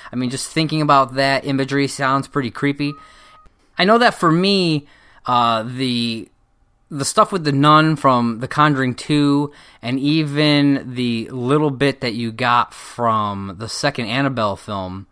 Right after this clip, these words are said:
I'm, it's a really intriguing character. The thing is that I was always worried about how they were actually gonna pull this off, because in the second Conjuring, you know, they,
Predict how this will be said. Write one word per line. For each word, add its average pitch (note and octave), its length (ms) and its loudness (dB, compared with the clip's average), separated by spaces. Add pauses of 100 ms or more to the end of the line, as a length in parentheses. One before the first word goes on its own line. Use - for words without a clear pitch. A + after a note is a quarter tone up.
(720)
I'm, F3 300 4
it's E3+ 360 -4
a E3 60 0
really A3 280 4
intriguing E3+ 500 2
character. F3 600 0 (720)
The D3+ 120 2
thing C4+ 340 4
is B2 360 -2
that C3+ 120 0
I C#3+ 80 2
was C#3 140 0
always G#3 560 4
worried F3+ 460 4
about C#3+ 180 4
how F3+ 240 4
they F3 120 4
were D#3+ 160 2
actually D3 340 -2
gonna C3+ 160 0
pull - 260 -6
this A#2 220 -2
off, E3 280 4
because B2 840 0
in G3+ 160 2
the G3 80 0
second E3 320 0
Conjuring, C#3 880 2 (300)
you C3 100 -4
know, B2+ 100 0
they, B2 160 -2